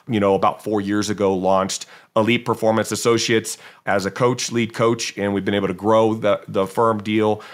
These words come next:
um, and, uh, work with some incredible leaders and organizations over the course of the last four years.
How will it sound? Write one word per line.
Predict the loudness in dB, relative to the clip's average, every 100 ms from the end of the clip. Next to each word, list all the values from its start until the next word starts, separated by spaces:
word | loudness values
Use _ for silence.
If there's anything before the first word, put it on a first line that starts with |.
| -8
um, | -2 2 2 0 -2
and, | -2 0 2
uh, | 0
work | 2 0 -2
with | -4
some | -4
incredible | -6 -2 0 0 0 -2
leaders | -2 0 -2 -2
and | -2
organizations | 0 -2 -2 -2 -2 -2 -2 -2 -6
over | -6 -6
the | -6
course | -2 -2 -2 -2
of | -4
the | -2
last | -2 -2 -4
four | -6 -4
years. | -2 -2 -2 -4